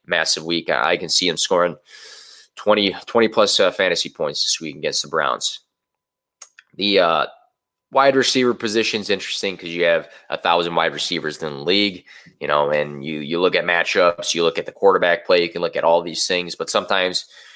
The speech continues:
you can just get, have a gut, gut feeling about a guy. Um, and that's what I do for, uh, this wide receiver that I think could be one of the starts of the weeks for the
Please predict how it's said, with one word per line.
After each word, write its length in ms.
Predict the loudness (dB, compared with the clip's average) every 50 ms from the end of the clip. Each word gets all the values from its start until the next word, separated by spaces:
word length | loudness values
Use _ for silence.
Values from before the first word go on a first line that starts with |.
| -20 _ _ _ _ _ _ _ -14
you 100 | -10 -6
can 80 | -2 -2
just 160 | -2 0 2
get, 160 | 2 4 4
have 140 | 4 2 0
a 60 | 0
gut, 280 | 2 0 0 0 -2 -2
gut 160 | -2 -2 0 0
feeling 320 | 0 2 2 2 2 2
about 180 | 2 2 2 4
a 60 | 4
guy. 320 | 4 4 4 2 2 0 -2
Um, 560 | -6 -4 0 2 2 2 0 -2 -8 -12 -8
and 80 | -4 -2
that's 200 | -2 0 0 0
what 100 | 2 2
I 80 | 2
do 300 | 2 0 0 -2 -2 -2
for, 580 | -4 -2 0 2 4 6 6 6 4 2 2 2
uh, 300 | 2 4 4 2 2 0 -4 -2
this 240 | -2 -2 0 0 0
wide 160 | 0 0 0
receiver 380 | -2 -6 -6 -4 -2 -2 0 0
that 100 | 0 0
I 100 | 0 -2
think 280 | -2 -4 -4 -4 -6
could 120 | -10 -10 -6
be 360 | -6 -4 -4 -6 -6 -8 _ _ _ _ _ _ _ _ _ _ _ -20 _ -8
one 220 | -2 0 2 2
of 60 | 2
the 60 | 0
starts 380 | 0 0 2 2 2 2 2 0
of 60 | -4
the 60 | -4
weeks 280 | -2 -2 -4 -2 -4 -4
for 160 | -2 -2 0
the 180 | 0 -2 -6